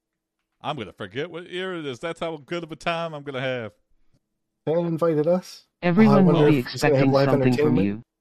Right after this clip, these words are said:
Speaker 3: but you
Speaker 1: Yeah.
Speaker 3: want to surprise them with an amazing party that everyone will talk about for years to come. You decide to invite all of the kids at their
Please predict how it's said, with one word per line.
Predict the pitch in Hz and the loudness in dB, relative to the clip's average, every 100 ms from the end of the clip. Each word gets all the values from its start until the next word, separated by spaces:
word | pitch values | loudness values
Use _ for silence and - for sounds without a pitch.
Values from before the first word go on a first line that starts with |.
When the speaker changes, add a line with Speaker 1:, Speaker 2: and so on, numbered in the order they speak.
| _ | _
Speaker 3:
but | 151 135 | -2 0
you | 101 | -2
Speaker 1:
Yeah. | 139 | -2
Speaker 3:
want | 117 139 139 | 0 0 -2
to | 139 | -6
surprise | 123 - 113 117 - | -6 -2 0 0 -2
them | 104 95 123 | -4 -4 -4
with | 135 | -2
an | 139 | 0
amazing | 139 120 123 131 123 | 2 0 0 -2 0
party | 139 131 127 113 | -2 -2 -6 -4
that | 113 117 | -4 -4
everyone | 113 127 113 117 | -2 -2 0 -2
will | 120 117 | -2 -4
talk | 120 123 | -4 -4
about | 135 131 123 - | -4 -2 -2 -4
for | 135 | -2
years | 127 117 117 | -2 -2 -4
to | - 131 | -8 -6
come. | 143 123 123 - _ _ _ _ | -4 -4 -6 -14 _ _ _ _
You | - 156 | -2 0
decide | 165 - 165 156 143 | 0 2 2 2 0
to | 147 | 0
invite | 143 135 135 135 | 2 0 -2 0
all | 131 123 | -2 -2
of | 120 | -4
the | 120 | -4
kids | - 117 107 110 | -2 -2 -4 -8
at | 110 107 | -10 -6
their | 117 107 98 | -6 -6 -10